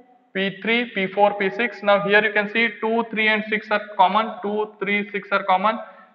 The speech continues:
P four is the term remaining. So here ये क्या हो गया हमारा? Y term हो गया. Okay, so Y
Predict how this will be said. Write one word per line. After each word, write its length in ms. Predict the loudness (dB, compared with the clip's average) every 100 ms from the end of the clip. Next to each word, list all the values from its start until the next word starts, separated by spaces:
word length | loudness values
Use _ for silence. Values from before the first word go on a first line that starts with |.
| _
P 120 | -2
four 260 | 6 6 8
is 240 | 4 0 -12 2
the 100 | 2
term 300 | 6 4 4
remaining. 440 | 2 2 2 0 -2 -16 _ _ _
So 160 | 2
here 560 | 4 4 8 8 8 0 -10 -14 -18 -20 -20 _ _ _ _ _ _ _ _ _ _ _ _ _ _ _ _
ये 160 | 2 4
क्या 120 | 4 4
हो 100 | 4
गया 180 | 2 4
हमारा? 260 | 4 4 2 -2 -20 -14
Y 220 | 4 4 4
term 160 | -2 -6
हो 160 | -8 -6
गया. 120 | -8 -10 _ _ _
Okay, 300 | -8 -2 -4 -4 -20 _ _ _ _ _ _ _ _ _ _
so 140 | 2
Y 220 | 8 8